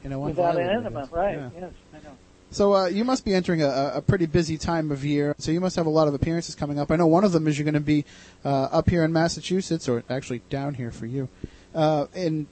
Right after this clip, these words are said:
Speaker 1: as part of the Mass Monster Mash Conference.
Speaker 2: Right, right. I'm going to be at the, the Mass Monster Mash, and I'll be talking, uh, this year on the Dover Demon, and in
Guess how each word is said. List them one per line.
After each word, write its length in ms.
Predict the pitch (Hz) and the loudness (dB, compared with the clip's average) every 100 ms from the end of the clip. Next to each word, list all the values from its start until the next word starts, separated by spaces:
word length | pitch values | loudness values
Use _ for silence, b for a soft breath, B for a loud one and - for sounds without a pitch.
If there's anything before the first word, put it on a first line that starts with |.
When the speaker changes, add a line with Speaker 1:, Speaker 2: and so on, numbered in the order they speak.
| _ - | _ -2
Speaker 1:
as 240 | 151 143 | -2 0
part 260 | - 165 156 | 4 6 6
of 100 | 147 | 4
the 120 | 151 | 2
Mass 260 | 151 151 - | 0 -2 0
Monster 300 | 151 185 - | 0 0 0
Mash 240 | 113 101 - | -4 -4 -6
Conference. 520 | 101 101 - - - - - - _ _ _ - - | -10 -10 -12 -18 -20 -20 -20 -20 _ _ _ -20 -4
Speaker 2:
Right, 300 | 226 196 180 | 4 4 2
right. 280 | 247 170 160 | -4 -6 -4
I'm 160 | 180 190 | -4 -2
going 260 | 202 196 | -4 -4
to 80 | 185 | -6
be 220 | 175 180 | -2 -2
at 140 | 185 - | -2 -6
the, 400 | 208 180 165 - | -10 -8 -10 -12
the 140 | 214 160 | -14 -14
Mass 500 | 156 165 170 180 180 - - - - b b b b b - - - 185 | -8 -6 -4 -4 -8 -18 -20 -20 -20 b b b b b -20 -20 -18 -12
Monster 540 | 165 170 175 - 202 | -8 -8 -10 -14 -12
Mash, 580 | 165 170 156 165 - - | -6 -4 -2 -6 -8 -12
and 140 | 220 | -10
I'll 160 | 170 165 | -8 -6
be 160 | 170 165 | -6 -8
talking, 680 | - 180 175 - 165 156 156 | -4 -4 -4 -10 -14 -12 -12
uh, 120 | 156 | -4
this 280 | 180 220 214 | -2 0 -2
year 200 | 180 175 | -2 -2
on 180 | 165 | -4
the 80 | 156 | -6
Dover 360 | 147 175 170 165 | 0 2 2 -2
Demon, 500 | 175 180 180 170 180 | -6 -8 -8 -10 -10
and 240 | 160 156 | -12 -14
in 160 | 160 | -16